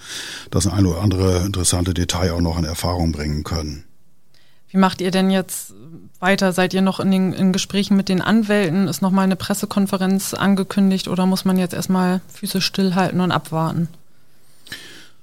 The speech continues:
Speaker 1: Ähm, angekündigt ist ak-, äh, ist aktuell nichts. Ich denke, wenn die Behörden, die Ermittlungsbehörden neue Ansätze oder neue Hinweise haben, die dann wirklich relevant sind, dass sie sich von sich aus erstmal melden. Aber wir haben den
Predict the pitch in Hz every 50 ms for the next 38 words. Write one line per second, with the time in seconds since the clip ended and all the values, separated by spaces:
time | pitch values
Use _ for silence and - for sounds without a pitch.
0 | - - - - - - - 117 113 113 113 117 113 117 123 127 120 113 - -
1 | 139 151 151 143 - 156 - 147 147 139 - - - 127 - - - - - -
2 | 139 120 123 120 - 127 - - 120 - - 143 127 123 117 117 120 120 127 160
3 | - - - - - - - 110 - 104 110 120 127 117 104 107 107 107 107 104
4 | 101 113 127 - - - 98 92 95 98 104 110 117 117 113 113 113 101 107 98
5 | 90 92 110 107 - 113 113 - - - 104 92 101 107 104 104 101 101 101 101
6 | 101 107 104 101 95 101 113 110 107 107 101 - - 107 101 98 98 101 98 95
7 | 95 110 117 107 104 107 110 107 110 92 98 101 104 104 107 107 104 104 101 95
8 | - 95 95 95 95 90 104 98 95 95 95 104 95 98 92 87 92 104 107 -
9 | 110 101 98 98 92 - 95 87 101 98 - - 101 95 95 117 113 135 127 117
10 | 117 120 110 110 117 113 113 113 110 117 120 120 120 120 98 101 107 107 101 98
11 | 98 101 104 104 92